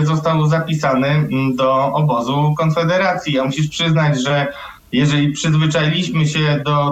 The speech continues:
tego, co nam mówi opozycja, że wszystkie instytucje są przejęte, a tylko jedyny, ostatni nik jest tą ostoją jakiejś niezależności,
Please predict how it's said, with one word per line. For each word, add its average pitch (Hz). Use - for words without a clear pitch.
tego, 151
co 151
nam 147
mówi 151
opozycja, 147
że 131
wszystkie 175
instytucje 151
są 147
przejęte, 156
a 143
tylko 180
jedyny, 151
ostatni 156
nik 156
jest 139
tą 143
ostoją 147
jakiejś 151
niezależności, 160